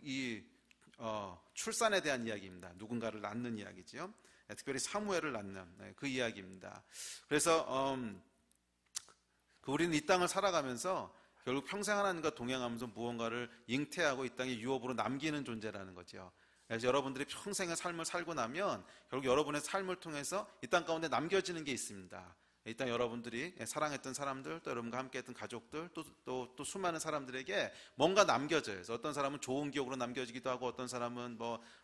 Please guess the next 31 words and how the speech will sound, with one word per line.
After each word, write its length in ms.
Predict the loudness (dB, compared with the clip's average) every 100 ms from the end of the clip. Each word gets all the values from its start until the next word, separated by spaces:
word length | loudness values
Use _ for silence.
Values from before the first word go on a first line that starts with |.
| _
어, 420 | -10 -8 -8 -12 -18 _
잘 200 | -8 -4
갔다 260 | -4 -4 -6
그러진 240 | -6 -8
않겠지만, 520 | -8 -10 -12 -10 -10 -10
아, 60 | -14 -14 -10
이제 100 | -8
없으니까 400 | -6 -8 -6 -6
시원하다. 480 | -6 -6 -6 -8
그래서 460 | -10 -8 -6 0 2
뭐 80 | 6
이렇게 240 | 6 8
남겨지기도, 580 | 6 6 2 0 0 4
하여간, 400 | 6 8 8 6 -6 4
하여간 240 | 6 8
뭔가를 420 | 8 12 12 12
남기게 340 | 8 8 6 4
됩니다. 280 | 2 0
뭔가를 380 | -2 0 0 2
남기게 320 | 0 -2 -4
되는데 520 | -6 -8 -4 0 0 -2 -8 0
이것이 320 | 4 4 4
우리가 540 | 0 2 2 2 0 -2
우리 160 | 0
삶의 480 | 2 6 6 6 2
결과물로 560 | 4 4 6 4 2 -2
이 80 | 0
땅 180 | -2
가운데 300 | 0 0 0
낳는 560 | 0 0 0 -2 -2 -6 -10 -8
출산, 560 | -4 -2 2 2 0